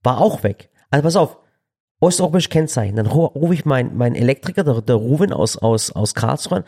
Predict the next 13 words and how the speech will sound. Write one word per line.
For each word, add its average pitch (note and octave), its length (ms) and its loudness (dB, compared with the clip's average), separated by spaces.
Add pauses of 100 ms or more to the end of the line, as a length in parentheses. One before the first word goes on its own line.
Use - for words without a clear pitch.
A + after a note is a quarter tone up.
(260)
Dann C3 80 -4
sag C#3 140 2
ich, C3 100 -2
"Ruben, E3 260 0 (300)
tu G3 140 0
mir G#3+ 60 4
mal G3 120 2
einen C#3+ 220 0
Gefallen. G#2 460 -2 (480)
Kannst E3 300 -4
du G#3+ 40 0
mal G3+ 160 2
bitte, C3+ 500 -2